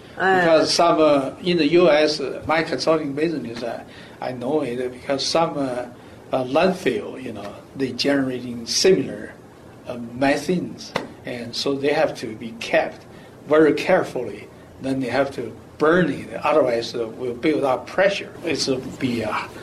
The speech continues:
Speaker 2: harmful to humans, sometimes threatening life. So it's, uh, very dangerous also. So I think that's probably why it cannot be widely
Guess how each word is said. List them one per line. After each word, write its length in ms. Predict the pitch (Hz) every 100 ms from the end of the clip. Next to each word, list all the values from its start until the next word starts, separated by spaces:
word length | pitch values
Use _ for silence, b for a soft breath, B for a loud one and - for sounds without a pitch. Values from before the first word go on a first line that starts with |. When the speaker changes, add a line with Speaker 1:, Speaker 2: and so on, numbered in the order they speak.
| -
Speaker 2:
harmful 580 | - 180 175 165 117 104
to 180 | - -
humans, 480 | 147 143 - -
sometimes 500 | - 147 135 135 -
threatening 600 | - 139 120 120 110 104 110
life. 420 | 127 - 104 - -
So 360 | - 135 117
it's, 200 | 123 202
uh, 60 | 165
very 300 | 139 151 131
dangerous 560 | 165 196 - - - -
also. 480 | - 170 160 - - B B B B -
So 520 | 165 160 156 156 -
I 120 | 143
think 360 | - 233 233 165
that's 260 | 190 220 -
probably 800 | - - 165 202 165 147 135 127
why 540 | 127 127 139 131 117 - B B -
it 100 | -
cannot 380 | 165 156 135 -
be 60 |
widely 640 | 120 135 127 113 107 101